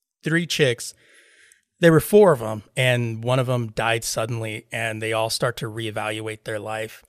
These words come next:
And, um, one of 'em was like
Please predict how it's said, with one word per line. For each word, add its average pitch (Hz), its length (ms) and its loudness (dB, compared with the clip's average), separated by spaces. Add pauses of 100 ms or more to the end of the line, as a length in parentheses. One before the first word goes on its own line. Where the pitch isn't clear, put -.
(420)
And, 113 240 -4
um, 107 260 -8 (280)
one 123 240 -2
of 117 120 -4
'em 110 240 -6
was 107 220 -12
like 107 360 -12